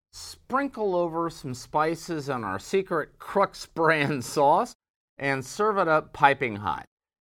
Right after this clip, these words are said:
Here's what we've got for you this week. We begin with banned in San Fran. Archbishop Salvatore Cordileone bans publicly House Speaker Nancy Pelosi from communion in the Archdiocese of San Francisco. We'll explain what that means.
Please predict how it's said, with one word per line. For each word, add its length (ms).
Here's 280
what 120
we've 180
got 260
for 160
you 160
this 300
week. 300
We 100
begin 540
with 420
banned 520
in 200
San 460
Fran. 580
Archbishop 680
Salvatore 680
Cordileone 1000
bans 680
publicly 840
House 300
Speaker 460
Nancy 420
Pelosi 640
from 220
communion 720
in 60
the 140
Archdiocese 840
of 100
San 260
Francisco. 680
We'll 260
explain 800
what 160
that 220
means. 480